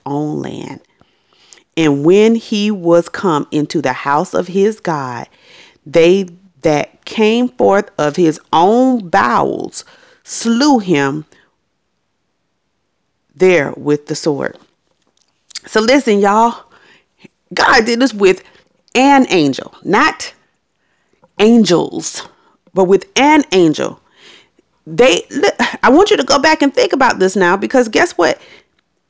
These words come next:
Hezekiah had the people preparing for battle. You know what I'm saying? He had them, um, we ju-, we read it above. You know, they were making sword, you know, they were,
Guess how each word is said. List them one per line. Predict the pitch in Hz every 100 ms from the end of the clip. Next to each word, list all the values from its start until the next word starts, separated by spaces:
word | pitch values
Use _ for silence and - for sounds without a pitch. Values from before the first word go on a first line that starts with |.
| _ _
Hezekiah | - - 262 - 392 392
had | 262 240 240
the |
people | 214 294 262 220 214 - _ _ _
preparing | 254 - 330 233
for | 202
battle. | 180 - 453 175 170 -
You | - -
know | -
what |
I'm | 302
saying? | 320 359 349
He | 359 359
had | 320 247
them, | 285 233 - - - _ -
um, | 202 190 180 -
we | 214
ju-, | 240 - -
we | 269
read | 262 262 359 311
it | - _ _ -
above. | 233 208 - 349 196 156
You | 220
know, | 247 214
they | 339
were | 269 185
making | 233 - 160
sword, | - 294 285 247
you | 277
know, | 269
they | -
were, | 269